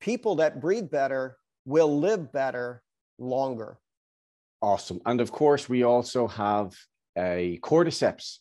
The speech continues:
Speaker 2: as well to share with people. And I find particularly with that for training performance, the combination of reishi and cordyceps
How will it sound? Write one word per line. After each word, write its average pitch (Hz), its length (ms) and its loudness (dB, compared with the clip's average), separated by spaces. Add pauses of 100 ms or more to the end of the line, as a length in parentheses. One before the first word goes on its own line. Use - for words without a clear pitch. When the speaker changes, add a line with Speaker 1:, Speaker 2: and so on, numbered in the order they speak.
Speaker 2:
as 98 80 -8
well 101 240 0
to - 100 -16
share 113 260 -2
with 104 140 -2
people. 104 480 -4 (240)
And 117 380 2
I 127 160 4
find 120 460 0
particularly 127 440 -4
with 104 300 -4 (160)
that 110 360 0
for 104 440 -2
training 120 480 -2
performance, 92 720 -4
the - 80 -12
combination 101 680 -4
of 87 80 -10
reishi 95 420 -6
and 104 120 -6
cordyceps 90 720 -8